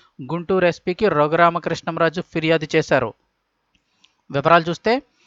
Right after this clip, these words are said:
నరసాపురం ఎంపీగా ఉన్న సమయంలో రెండు వేల ఇరవై ఒకటి మే నెలలో ఏపీ పోలీసులు నన్ను అరెస్ట్ చేసి కస్టడీలో హింసించారు. గుండెకు శస్త్రచికిత్స చేయించుకున్నానని చెప్పినా కూడా మందులు ఇవ్వకుండా నిరాకరించారు. చంపేందుకు ప్రయత్నించారు.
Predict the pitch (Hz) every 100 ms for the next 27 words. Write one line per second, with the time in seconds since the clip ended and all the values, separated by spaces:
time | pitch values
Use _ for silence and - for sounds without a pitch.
0 | _ - - 175 214 233 240 247 226 202
1 | 233 233 226 214 214 220 220 214 208 208
2 | 214 208 208 202 190 214 196 196 196 196
3 | 196 175 196 196 196 196 190 180 175 170
4 | 165 165 - 180 - 165 - 151 180 170
5 | 165 156 156 156 156 160 175 254 _ _
6 | _ _ - 131 165 196 214 214 190 -
7 | 208 202 196 208 - 196 190 190 190 202
8 | 190 190 185 175 - 170 185 180 175 165
9 | 151 - - - _ 147 139 160 185 196
10 | 190 190 180 180 175 156 156 - 147 139
11 | 131 107 - _ _ _ _ _ - 151
12 | 160 180 175 165 170 170 170 160 160 123
13 | 117